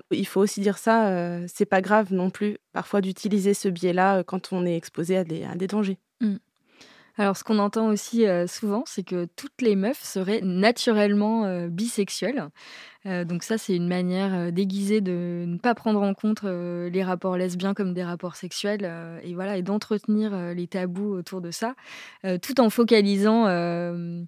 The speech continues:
Speaker 2: bah, le désir sur, euh, les hommes, en fait, puisque c'est souvent, euh, quand même, euh, <laughs> les hommes hétéros, euh, qui disent ça,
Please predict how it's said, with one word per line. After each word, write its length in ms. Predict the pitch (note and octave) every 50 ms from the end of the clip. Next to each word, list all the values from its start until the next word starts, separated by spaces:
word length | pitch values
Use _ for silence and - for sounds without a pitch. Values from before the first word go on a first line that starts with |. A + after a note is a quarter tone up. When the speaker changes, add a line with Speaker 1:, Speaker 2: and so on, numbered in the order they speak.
| - _ _ -
Speaker 2:
bah, 140 | E3+ E3+ E3
le 160 | E3+ F3 E3+
désir 560 | D#3+ F3+ F3+ F3 E3+ F3+ G3 G#3+ G3 F3+ D#3+
sur, 240 | - - - F#3 F3+
euh, 140 | F3+ E3+ E3+
les 200 | E3+ F3+ F3 F#3
hommes, 140 | B3 B3+ A3
en 60 | F3
fait, 140 | - - F#3+
puisque 260 | - - - - F#3+
c'est 120 | - - E3+
souvent, 400 | - - G3 F#3 F3+ F#3+ F#3+ F#3
euh, 40 | E3+ D#3+
quand 80 | - F3
même, 180 | E3+ F3 F3+ E3+
euh, 160 | D#3+ D#3 D#3+
<laughs> 200 | E3+ D#3 - - A3 G#3 - F3 -
les 20 | G3
hommes 120 | F#3+ G3 F#3
hétéros, 440 | F3+ F3 - F#3+ F3+ F3+ F#3+ G3
euh, 100 | F#3 F3 F3 - - - - - - _
qui 120 | - - F#3
disent 200 | F3 F3 F3 E3
ça, 320 | - - C4 D4 E4 -